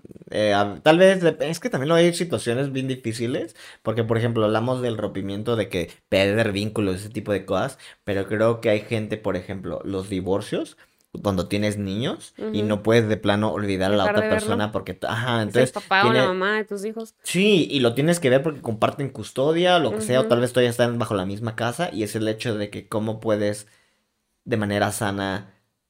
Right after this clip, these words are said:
Speaker 1: llevar una relación, ¿no?
Speaker 2: Ujú.
Speaker 1: Porque creo que co-, oye, yo veo como que a veces ciertos ma-, divorcios donde la pareja, creo que todavía hay sentimientos, ¿no? Hay alguien resentido y
Speaker 2: Claro, y
Speaker 1: luego
Speaker 2: es que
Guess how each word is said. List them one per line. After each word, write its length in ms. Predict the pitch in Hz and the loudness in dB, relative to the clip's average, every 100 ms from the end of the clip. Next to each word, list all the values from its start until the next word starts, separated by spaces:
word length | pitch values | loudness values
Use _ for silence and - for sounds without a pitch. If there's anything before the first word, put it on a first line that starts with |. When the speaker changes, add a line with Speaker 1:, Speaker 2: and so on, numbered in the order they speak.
| _ _ _ _ _ _ - | _ _ _ _ _ _ -8
Speaker 1:
llevar 400 | 107 95 95 107 | -2 0 2 2
una 220 | 110 101 | 0 -2
relación, 600 | 98 76 101 - 95 85 | -2 -4 -6 -4 -2 -2
¿no? 260 | 127 302 - | -6 -8 -8
Speaker 2:
Ujú. 240 | 214 214 | -6 -6
Speaker 1:
Porque 200 | 202 98 | -6 -8
creo 220 | - 104 | -4 -2
que 160 | 107 104 | 0 -2
co-, 140 | 92 - 65 | -2 -4 -4
oye, 140 | 107 | -2
yo 140 | 113 101 | 0 2
veo 220 | 107 113 | 2 0
como 280 | 104 95 92 | -2 -6 -4
que 100 | 85 | -2
a 60 | |
veces 220 | 90 95 95 | 0 0 -2
ciertos 400 | 101 - 101 104 | -4 -4 -6 -4
ma-, 160 | 80 | -8
divorcios 500 | 67 95 98 95 107 | -6 -4 -2 -2 -2
donde 380 | 101 92 87 101 - _ _ _ | -4 -2 -4 -6 -12 _ _ _
la 180 | 98 92 | -6 -2
pareja, 360 | 90 90 - - | 0 0 -2 0
creo 160 | 135 139 | 2 2
que 80 | |
todavía 220 | 147 123 123 | 4 4 4
hay 40 | |
sentimientos, 520 | 131 107 98 87 80 | 0 -4 -6 -6 -8
¿no? 140 | 110 - | -8 0
Hay 120 | 113 | 2
alguien 160 | 123 127 | 2 0
resentido 760 | 107 98 95 - 117 139 147 277 | -4 -6 -12 -6 -2 4 6 6
y 80 | |
Speaker 2:
Claro, 140 | 302 107 | 6 4
y 120 | 110 | 4
Speaker 1:
luego 20 | |
Speaker 2:
es 120 | 302 | 2
que 140 | 370 | -2